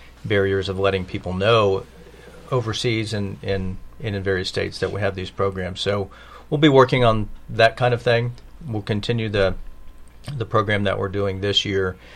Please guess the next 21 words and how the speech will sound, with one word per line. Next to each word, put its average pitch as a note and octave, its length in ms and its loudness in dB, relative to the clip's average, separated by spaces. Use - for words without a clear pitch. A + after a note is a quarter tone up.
Um, F2+ 440 0
so A2+ 180 4
I, A2 260 4
I, G#2+ 60 -6
I G2 100 -2
think G#2 200 -6
probably C3+ 260 2
distance A#2 380 -2
ed A#2+ 180 4
is B2+ 120 -4
gonna A#2 160 -4
be A2 120 -2
a G#2 80 -4
really A#2+ 220 -2
big A#2 240 -2
component A#2 600 -2
of A2 120 -8
this. A2+ 300 -6
And G2+ 300 0
then, G2+ 240 2
uh, F#2+ 260 2